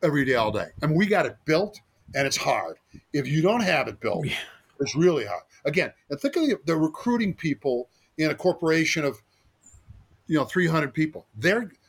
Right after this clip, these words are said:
Speaker 1: they're recruiting, uh, admin, they're recruiting I T, they're recruiting
Speaker 2: Leaders and
Speaker 1: people,
Speaker 2: management, you know,
Speaker 1: leaders and managers.
Speaker 2: operations, finances, yeah.
Speaker 1: You know, sales folks are kind of lower on their priority list, but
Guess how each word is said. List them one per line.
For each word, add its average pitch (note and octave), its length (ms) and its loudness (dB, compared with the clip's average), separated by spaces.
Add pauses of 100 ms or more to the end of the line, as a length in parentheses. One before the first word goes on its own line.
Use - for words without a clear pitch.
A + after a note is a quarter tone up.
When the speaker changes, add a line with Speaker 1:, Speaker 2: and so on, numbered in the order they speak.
(140)
Speaker 1:
they're A3+ 160 4
recruiting, E3+ 580 0 (420)
uh, A2+ 220 0 (340)
admin, F3+ 640 0
they're C#3 140 0
recruiting B2 520 -4
I F3 160 2
T, D#3 460 -4
they're B2 140 -2
recruiting A2+ 640 -6 (600)
Speaker 2:
Leaders E3 560 2
and C#3 80 2
Speaker 1:
people, C#3 80 0
Speaker 2:
management, D3+ 560 0
you D3+ 100 0
know, C#3 100 4
Speaker 1:
leaders G3 380 2
and D3 140 2
managers. F#3 420 6
Speaker 2:
operations, C#3 500 0
finances, B2+ 840 -2
yeah. - 160 -6 (320)
Speaker 1:
You E3+ 80 4
know, D3 60 2
sales G3+ 340 4
folks E3+ 380 2 (180)
are D3 120 2
kind A#3 280 2
of D#3 160 -2 (720)
lower F3+ 380 4
on D#3 140 4
their D3+ 140 2
priority D#3+ 540 4
list, A2+ 420 -4 (400)
but C3 260 2